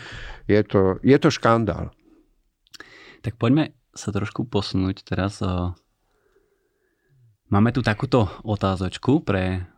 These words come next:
Speaker 2: pre ľudí, ktorí, o, sledujú video, tak môžu vidieť na, na, na monitore
Speaker 1: Áno.
Speaker 2: dve stavby porovnávacie.
Speaker 1: Áno.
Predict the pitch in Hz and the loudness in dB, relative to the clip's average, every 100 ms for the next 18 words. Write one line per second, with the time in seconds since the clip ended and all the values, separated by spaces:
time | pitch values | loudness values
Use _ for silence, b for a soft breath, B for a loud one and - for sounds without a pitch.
0 | - 98 98 143 156 - 123 120 117 113 | -10 -4 -2 -2 -6 -6 -4 -2 -2 -4
1 | 104 b b _ _ _ _ - 95 - | -8 b b _ _ _ _ -10 -8 -2
2 | 104 143 98 92 92 107 180 233 _ - | 2 2 2 -2 0 0 -2 -6 _ -8
3 | 98 98 107 107 101 92 95 95 92 90 | 0 2 2 0 0 0 0 0 -2 -2
4 | 85 - 92 90 90 92 98 101 101 101 | -6 -4 -4 -4 -4 -2 -2 -2 -2 -2
5 | 95 92 101 - 95 113 - 95 95 123 | -2 -4 -6 -4 -2 -2 0 0 0 -2
6 | - 95 95 92 92 92 - 139 82 | -2 -2 0 0 -2 -4 0 0 0